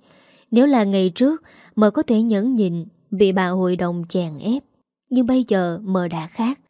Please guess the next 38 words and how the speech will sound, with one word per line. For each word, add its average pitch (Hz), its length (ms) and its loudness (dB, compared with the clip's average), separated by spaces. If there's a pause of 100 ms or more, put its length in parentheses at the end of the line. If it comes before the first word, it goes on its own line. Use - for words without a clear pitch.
(400)
bởi 220 180 2
mợ 220 240 2
còn 196 240 0
phải 196 180 -2
lo 240 240 2
cho 226 200 -2
cô 214 140 0
Bơn. 202 260 0 (840)
Mợ 214 260 4
không 269 180 2
được 208 180 4
để 202 220 0
nó 240 260 0
cũng 214 220 0
bị 175 140 -2
khinh 208 340 -2
khi, 208 280 -2 (340)
rẻ 202 280 0
mạt 208 320 0
giống 208 240 -2
như 262 160 0
mợ. 160 280 -6 (580)
Điều 208 180 4
mợ 208 200 2
lo 240 180 2
nhất, 285 280 0 (460)
lỡ 220 200 4
sau 262 220 2
này 196 320 2
cậu 185 260 0
có 277 180 -2
con 226 300 0
với 277 120 -2
mợ 180 300 -2
cả 180 400 -6
hay 240 200 -2
mợ 175 220 -2
ba 208 220 -2